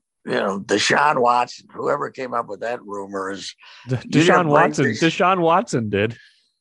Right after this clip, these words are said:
Speaker 1: Yeah.
Speaker 2: <laughs>
Speaker 1: You think you're gonna bring Deshaun Watson to this town? You know,
Speaker 2: Yeah,
Speaker 1: I mean,
Speaker 2: no.
Speaker 1: you gotta, you gotta, you know, bring him to, I don't know what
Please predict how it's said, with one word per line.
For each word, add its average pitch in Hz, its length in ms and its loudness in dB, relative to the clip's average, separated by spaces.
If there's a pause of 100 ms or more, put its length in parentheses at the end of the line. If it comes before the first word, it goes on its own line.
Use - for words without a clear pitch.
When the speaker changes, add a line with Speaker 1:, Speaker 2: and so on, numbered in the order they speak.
(280)
Speaker 1:
Yeah. 180 300 2 (160)
Speaker 2:
<laughs> - 140 -20
Speaker 1:
You 202 180 -4
think 233 220 -2
you're 214 120 -2
gonna 202 200 0
bring 208 300 -2
Deshaun 185 600 -4
Watson 202 540 -4
to - 220 -12
this - 280 -8
town? 294 460 -2 (720)
You 147 200 -6
know, 147 220 -4
Speaker 2:
Yeah, 107 180 0
Speaker 1:
I - 160 -6
mean, 107 160 -8
Speaker 2:
no. 101 120 0
Speaker 1:
you - 60 -2
gotta, - 300 0
you 226 160 -12
gotta, - 320 0 (300)
you 147 160 -10
know, 135 320 -8 (160)
bring 196 220 -2
him 190 180 -6
to, 117 320 -2 (720)
I 92 120 -2
don't 98 160 0
know 90 120 2
what 180 300 0